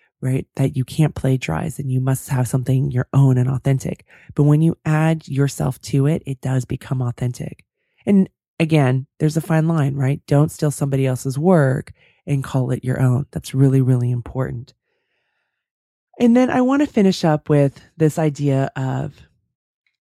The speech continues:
loving yourself. It's so important to love you, to treat yourself the way you would treat a dear friend. Maybe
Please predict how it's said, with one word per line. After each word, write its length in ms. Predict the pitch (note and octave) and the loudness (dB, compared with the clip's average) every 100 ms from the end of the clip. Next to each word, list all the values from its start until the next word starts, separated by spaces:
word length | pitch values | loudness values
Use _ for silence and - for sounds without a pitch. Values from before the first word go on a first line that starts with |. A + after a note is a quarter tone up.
| - - - | -18 -18 -2
loving 520 | D3 D#3 D3+ D#3+ D#3+ | 0 2 2 0 2
yourself. 720 | D3 C3+ - C#3+ D3+ - - _ _ _ _ _ - | 0 -2 -4 -6 -6 -10 -20 _ _ _ _ _ -2
It's 220 | F#3 - | -2 -2
so 320 | - F3+ F3+ | 0 4 4
important 640 | F3+ - D3+ D3+ C#3+ C3+ _ | 2 0 -2 -2 -4 -10 _
to 140 | F#3 | -4
love 480 | D#3+ D3 D#3+ D#3+ D3 | -4 0 2 2 0
you, 480 | C3+ C3+ C3+ D3 - _ _ | -2 0 0 -2 -8 _ _
to 140 | - | -10
treat 420 | - - F#3 F3+ | -8 -8 -2 -2
yourself 800 | F#3+ F#3 - D#3 D#3 G#3+ - _ _ _ _ _ _ - | 0 -4 -2 -2 -2 -4 -8 _ _ _ _ _ _ -2
the 100 | D#3+ | 2
way 100 | E3 | 4
you 180 | D#3 | 4
would 120 | D3+ D3 | 2 0
treat 400 | - D3+ C#3 - - | -2 0 0 -4 -10
a 80 | |
dear 240 | B2+ C#3+ C3+ | -8 -4 -4
friend. 440 | - C3+ D3 D3 - _ - | -4 -6 -6 -10 -20 _ -18
Maybe 580 | - D3+ F#3 A#3+ C4+ C#4+ | 0 2 4 2 0 -2